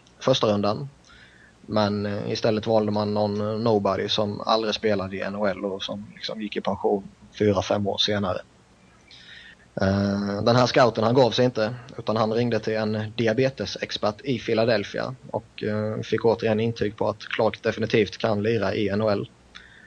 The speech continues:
Och lyckades övertala Poile till att plocka Clark som sjuttonde spelare totalt nittonhundrasextionio. Och, eh, han debuterade direkt efter draften och, eh, resten är ju, som man brukar säga, historia.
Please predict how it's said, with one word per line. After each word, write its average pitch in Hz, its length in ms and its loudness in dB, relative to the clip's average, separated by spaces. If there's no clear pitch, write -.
Och - 280 -12
lyckades 113 400 2
övertala 101 480 2
Poile 98 320 0
till 101 120 -6
att 104 220 -4
plocka 110 280 -4
Clark 101 340 -2
som 98 280 -6
sjuttonde 104 340 -4
spelare 98 280 -4
totalt - 540 -2
nittonhundrasextionio. 104 920 -4
Och, - 380 0
eh, 110 380 4
han 113 120 4
debuterade 127 640 4
direkt 139 440 4
efter 123 520 0
draften 123 600 0
och, 113 400 -4
eh, 110 260 -2
resten 117 600 -2
är 113 240 2
ju, 104 180 -6
som 107 200 -6
man 107 120 -4
brukar 110 240 -4
säga, 120 260 0
historia. 120 480 0